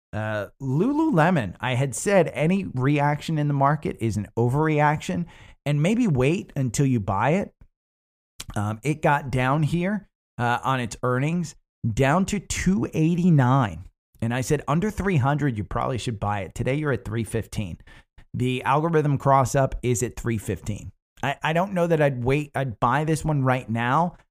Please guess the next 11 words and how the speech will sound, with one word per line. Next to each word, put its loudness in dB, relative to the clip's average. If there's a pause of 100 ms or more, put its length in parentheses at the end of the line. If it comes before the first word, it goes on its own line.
(160)
I 2
think -2
you -2
could -6
get 2
it -6
closer 0
to 2
three 0
oh 2
five. 0